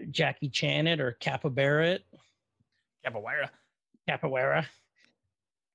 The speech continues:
Speaker 1: Uh, or Yogi Berra or Boo Boo Berra or whatever. It's, this is what he saw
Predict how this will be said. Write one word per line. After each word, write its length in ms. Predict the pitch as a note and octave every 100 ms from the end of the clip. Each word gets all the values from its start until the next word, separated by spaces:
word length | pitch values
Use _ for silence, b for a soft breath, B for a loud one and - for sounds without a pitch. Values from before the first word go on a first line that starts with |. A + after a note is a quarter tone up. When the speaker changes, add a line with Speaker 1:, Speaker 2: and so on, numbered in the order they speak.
| D#3
Speaker 1:
Uh, 320 | C#3+ C3+ B2+
or 160 | B2 C3+
Yogi 420 | B2 D#3 C#3+ E3
Berra 600 | D3 D#3 D#3+ D#3+ D#3+ D#3+
or 220 | D3 B2+
Boo 260 | A2+ C3 D#3+
Boo 200 | D3 D#3
Berra 520 | D3+ D3+ D3+ D3+ D3+
or 140 | D3+ D3+
whatever. 540 | D#3 D#3 D3+ D#3+ D#3 _ _ _ _ _ _ _ -
It's, 400 | D3+ D3 - - _ _ _ _ _ _ _ _
this 340 | C#3 D#3 F3+ G3
is 120 | D#3
what 200 | D3+ E3
he 180 | - E3
saw 520 | D3 - C#3 C3+ C3